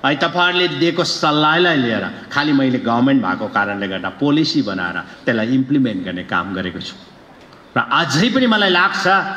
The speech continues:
कि हामीले सबै, है, शिक्षा विभागमा पुरा अब हामीले काम गरिसक्यो भन्दिनँ म, खालि हामीले पचास प्रतिशत मात्रै काम गरेको छौँ। पचास प्रतिशतमा अहिले सिक्किम राज्यको शिक-, शिक्षा प्रणाली यस्तो भयो भने हामीले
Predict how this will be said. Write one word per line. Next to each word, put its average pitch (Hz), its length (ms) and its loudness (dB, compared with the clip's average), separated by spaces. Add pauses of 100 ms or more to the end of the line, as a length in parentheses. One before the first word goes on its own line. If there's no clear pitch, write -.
(180)
कि 160 80 2
हामीले 135 480 4
सबै, 151 360 0 (220)
है, 143 140 0
शिक्षा 147 300 -2
विभागमा 135 580 0
पुरा 262 320 4
अब 175 160 2
हामीले 131 320 2
काम 127 260 2
गरिसक्यो 117 380 -4
भन्दिनँ 117 440 2
म, 98 80 -2 (680)
खालि 123 220 0
हामीले 113 280 0 (180)
पचास 220 560 0
प्रतिशत 160 600 -2
मात्रै 131 260 0
काम 98 280 0
गरेको 90 260 -4
छौँ। - 180 -6 (1160)
पचास 220 440 2 (120)
प्रतिशतमा 214 680 2
अहिले 196 340 4
सिक्किम 190 420 0
राज्यको 170 400 2
शिक-, 147 300 -2
शिक्षा 156 400 0
प्रणाली 156 520 4 (800)
यस्तो 208 400 2
भयो 190 280 2
भने 190 120 2
हामीले 165 260 2